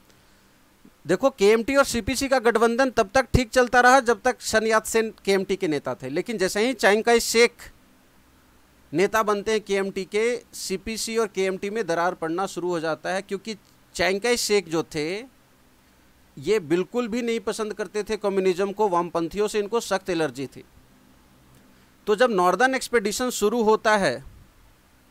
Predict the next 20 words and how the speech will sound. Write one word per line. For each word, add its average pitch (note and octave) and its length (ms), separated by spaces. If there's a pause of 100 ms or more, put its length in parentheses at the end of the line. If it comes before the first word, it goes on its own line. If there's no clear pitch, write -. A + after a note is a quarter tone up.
(1000)
यहाँ F#3 220
से G#3+ 300
ग्वांग-, F3+ 560
ग्वांगजू F3 400
से A3+ 140
ये A3+ 160
पेकिंग A3 400
की A3 140
यात्रा A3 300
शुरू G3+ 280
होती G3 300
है D#3 180
कि F#3 140
हम F#3+ 80
पेकिंग F#3+ 380
को A3 80
अपने G#3 240
कब्जे E3+ 300
में G3+ 140
लेंगे C#3 500